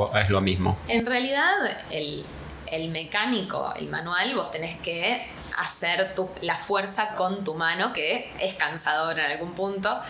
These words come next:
Speaker 2: Y obviamente que las que tienen posibilidad de comprarse eléctrico lo hacen porque no tenés que estar ahí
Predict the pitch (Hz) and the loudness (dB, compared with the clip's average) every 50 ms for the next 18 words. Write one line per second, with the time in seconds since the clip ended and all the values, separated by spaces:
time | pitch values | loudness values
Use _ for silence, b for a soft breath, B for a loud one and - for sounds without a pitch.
0 | B B B B B B - - 208 220 208 180 147 151 151 156 165 175 180 196 | B B B B B B -10 -4 -2 0 2 2 2 2 0 0 -2 -2 -2 -2
1 | 185 165 151 - - - 156 175 180 185 185 180 165 165 - 170 156 151 151 147 | -2 0 -2 -2 -2 -2 -4 -2 -2 -2 -2 -2 -2 -2 -2 -2 -2 -2 -2 -2
2 | 151 - - 156 156 151 160 165 - - 165 165 160 160 - 180 185 185 - 202 | -2 -2 -4 -8 -4 -4 -4 -2 0 0 0 0 -2 -2 -4 -6 -6 -2 0 0
3 | 208 226 - - - - - - - - - - - - 160 160 165 165 175 180 | 0 0 0 -4 -8 -10 -12 -12 -12 -12 -12 -14 -10 -6 -4 -2 0 2 2 2
4 | 180 - - - 185 180 190 220 226 214 - - 147 143 - - 202 190 180 170 | 4 2 2 2 0 0 0 -2 -4 -4 -4 -4 -4 -4 0 0 2 2 2 0
5 | 151 127 - 165 165 165 - 151 - - - 151 151 165 - - - - - - | -2 -2 -2 -4 -4 -4 -4 -8 -8 -2 0 2 2 2 0 -2 -4 -4 -4 -2
6 | - 156 165 170 - - - | -2 -2 -2 -2 -4 -6 -8